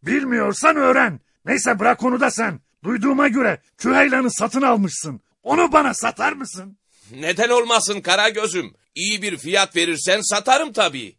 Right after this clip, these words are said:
Speaker 2: De bakalım, kaç para verirsin? Küheylan'ı kaça alırsın?
Speaker 1: On altın veririm. Sattın mı?
Speaker 2: Dur bakalım Karagöz'üm. Hemen sattın mı olur mu? Bir pazarlık yapalım,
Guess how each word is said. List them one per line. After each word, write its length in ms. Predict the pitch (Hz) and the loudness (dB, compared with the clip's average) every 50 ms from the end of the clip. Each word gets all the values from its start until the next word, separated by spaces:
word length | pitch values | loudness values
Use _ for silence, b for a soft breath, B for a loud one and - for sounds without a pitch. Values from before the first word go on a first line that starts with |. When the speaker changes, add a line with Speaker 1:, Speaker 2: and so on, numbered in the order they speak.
| _ _ _ | _ _ _
Speaker 2:
De 220 | _ 226 262 269 | _ 2 2 2
bakalım, 580 | 285 277 277 - 254 226 208 185 156 127 104 - _ _ | 2 0 0 2 0 0 2 0 -4 -6 -10 -16 _ _
kaç 320 | - 180 226 247 - - | -4 -2 -2 -2 -4 -4
para 280 | - 285 285 294 285 262 | -2 0 0 2 2 4
verirsin? 600 | 254 233 214 185 156 139 - 147 135 113 - - _ _ _ _ | 4 4 4 4 0 -4 -8 -10 -12 -12 -14 -18 _ _ _ _
Küheylan'ı 680 | - 190 185 196 220 226 226 220 220 226 226 226 220 | -6 -4 -2 0 2 2 2 2 0 -2 -2 -4 -4
kaça 320 | - 185 170 - - 202 | -4 -4 -4 -4 -2 0
alırsın? 560 | 214 240 262 262 262 233 190 165 - 131 110 - - - - - - - | 0 0 0 0 -2 -2 -4 -4 -8 -12 -12 -12 -16 -16 -16 -12 -8 0
Speaker 1:
On 280 | 247 320 359 330 247 | 4 4 4 4 2
altın 600 | 220 - 208 214 208 196 - - 285 330 320 277 | 0 0 0 2 2 0 -2 -4 -6 -6 -4 -2
veririm. 480 | 262 269 254 240 226 196 185 151 120 - _ _ | -2 0 2 2 2 0 -2 -4 -8 -12 _ _
Sattın 480 | - - - 269 - - - 403 427 403 | -10 -4 -4 -4 0 2 2 2 2 0
mı? 160 | 302 - - _ _ - | -6 -10 -10 _ _ -4
Speaker 2:
Dur 240 | 185 233 269 269 | -2 -2 0 2
bakalım 480 | 269 247 - 247 247 247 254 240 233 196 | 0 0 2 2 2 2 2 0 -2 -4
Karagöz'üm. 800 | - 190 196 233 247 254 254 277 269 220 220 247 190 120 - - _ _ _ _ | -2 0 2 2 2 4 4 2 2 2 0 -6 -8 -8 -12 -18 _ _ _ _
Hemen 320 | - 143 185 233 240 254 233 | -6 -4 -2 0 0 -2 -2
sattın 480 | - - 220 220 214 - - 269 262 | 0 0 0 0 0 -2 -6 -8 -6
mı 140 | 254 254 254 | -4 -2 -2
olur 360 | 247 214 214 214 226 254 330 | 0 2 2 2 2 0 -2
mu? 260 | 370 349 359 156 - - _ _ _ _ _ - | 0 0 0 -2 -2 -6 _ _ _ _ _ -8
Bir 140 | 185 180 | -6 -6
pazarlık 600 | - - 147 156 - 185 170 175 196 220 220 220 | -4 -6 -6 -4 -2 -2 -2 0 0 -2 -2 0
yapalım, 500 | 226 208 - 180 175 165 147 123 107 98 | 0 0 0 0 0 -2 -2 -4 -8 -14